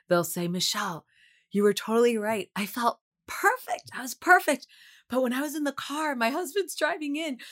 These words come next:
it just started out of nowhere. And I just saw, "Is the baby coming? Is the baby coming?"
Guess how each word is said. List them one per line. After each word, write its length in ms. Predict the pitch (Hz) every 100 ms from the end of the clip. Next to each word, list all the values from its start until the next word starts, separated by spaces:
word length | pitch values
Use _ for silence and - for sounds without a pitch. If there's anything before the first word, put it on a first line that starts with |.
| - 262
it 100 | 262
just 160 | 330
started 400 | - 392 415 311
out 140 | 269 247
of 140 | 226
nowhere. 420 | 247 294 392 403 330
And 120 | 254
I 80 | 277
just 180 | 320
saw, 120 | 277 262
"Is 100 | 208
the 60 |
baby 320 | 185 359 427 494
coming? 340 | - 277 285 277
Is 140 | 330
the 160 | 226 320
baby 420 | 285 392 330 254
coming?" 480 | - 196 185 190